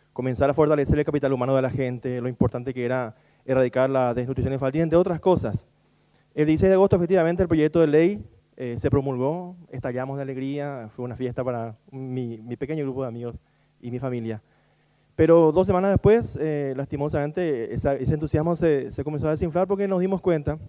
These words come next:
o nos enteramos, mejor dicho, que el presupuesto que pensábamos, eh, era necesario se redujo para el dos mil trece en la tercera parte. Y la razón, cuestionamos, preguntamos, no hay recursos suficientes,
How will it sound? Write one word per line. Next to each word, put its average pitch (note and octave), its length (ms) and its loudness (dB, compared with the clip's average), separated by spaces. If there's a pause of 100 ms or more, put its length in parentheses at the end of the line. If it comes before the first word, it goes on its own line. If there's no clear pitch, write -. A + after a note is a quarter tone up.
o C3 80 -6
nos A#2+ 140 -4
enteramos, B2+ 320 -4
mejor D3 160 -2
dicho, C3+ 260 -2 (540)
que B2 420 -6
el C3 120 -6
presupuesto D3+ 520 0
que E3 120 -2
pensábamos, C#3+ 1000 -2
eh, A#2 220 -8
era C#3 140 -4
necesario D#3 580 0 (440)
se D#3+ 180 2
redujo E3 340 2
para E3 140 -2
el D#3+ 60 -4
dos D3+ 80 -4
mil D#3+ 120 -8
trece E3+ 380 -4 (480)
en C3+ 240 -6
la B2+ 80 -6
tercera A#2+ 320 -4
parte. - 300 -12 (800)
Y A#2+ 440 -12
la A#2+ 100 -10
razón, G3+ 480 -4 (300)
cuestionamos, C#3 480 -8
preguntamos, D#3+ 680 -8 (800)
no B2 120 -4
hay C3 40 0
recursos B2+ 360 -4
suficientes, A2 640 -6